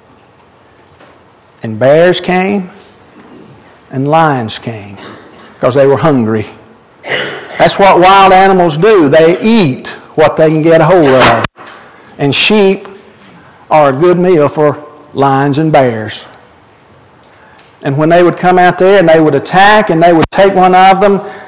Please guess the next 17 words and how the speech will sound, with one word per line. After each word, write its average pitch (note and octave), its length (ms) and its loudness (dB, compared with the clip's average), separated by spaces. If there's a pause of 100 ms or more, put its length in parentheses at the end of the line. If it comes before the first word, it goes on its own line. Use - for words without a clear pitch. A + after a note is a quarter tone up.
(160)
and C#3+ 240 -2
they E3+ 140 4
were E3+ 140 4
about F3+ 420 2
to D3 460 -2
kill G#3+ 240 2
that F3+ 220 2
poor G3 260 2
little F#3 260 2
lamb F#3+ 440 2
or, C#3 180 2 (160)
or C#3 100 -6
that D3+ 200 0
sheep, F#3 580 -2 (560)
David D3 340 -2
said, D#3+ 640 0 (1080)
"I E3 180 2